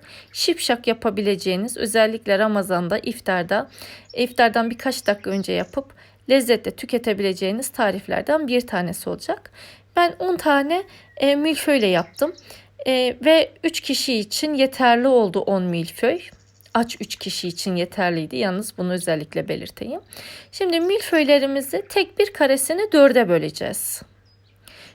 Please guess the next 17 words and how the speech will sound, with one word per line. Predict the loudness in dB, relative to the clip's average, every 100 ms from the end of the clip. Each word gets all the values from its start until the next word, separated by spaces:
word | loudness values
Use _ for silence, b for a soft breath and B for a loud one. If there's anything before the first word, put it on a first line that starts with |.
| B
Gördüğünüz | 2 2 4 0 0 -4
gibi | -6 -4 4
böldüm. | 6 6 4 -6 -8 B B -8
Şimdi | -2 0 0 -2 -4 _
ay-, | 4 6 6 6
ayarladığımız | 6 8 6 4 2 0 -2 -8
kıymayı | -4 -2 0 0 0 -4 B B B B
hafif | -2 2 2 0 0
iri | 0 2
toplar | 0 -2 4 6 6
şeklinde, | 2 -2 -2 -4 -2 0 -2
fındıktan | -4 -2 -2 0 -2 2
biraz | 2 2 0
daha | -2 -4
büyük | -4 -4 -2
olacak | -4 -2 -6
şekilde | -4 -10 -8 -6 -4 -4